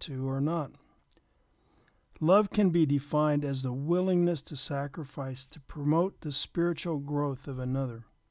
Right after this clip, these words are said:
or the intellectual growth for that matter. We can do well to consider writing a sacrifice of our time,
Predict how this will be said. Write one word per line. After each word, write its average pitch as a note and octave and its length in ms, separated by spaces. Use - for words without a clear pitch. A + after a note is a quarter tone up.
or A#3 180
the F#3 180
intellectual D#3 720
growth A#2 340
for B2 220
that C3+ 240
matter. A#2 420
We F#3+ 140
can E3+ 180
do G3+ 220
well G3 340
to D#3+ 140
consider D#3 560
writing C#3+ 580
a C3+ 80
sacrifice F3 840
of C#3+ 140
our C3 160
time, D#3+ 600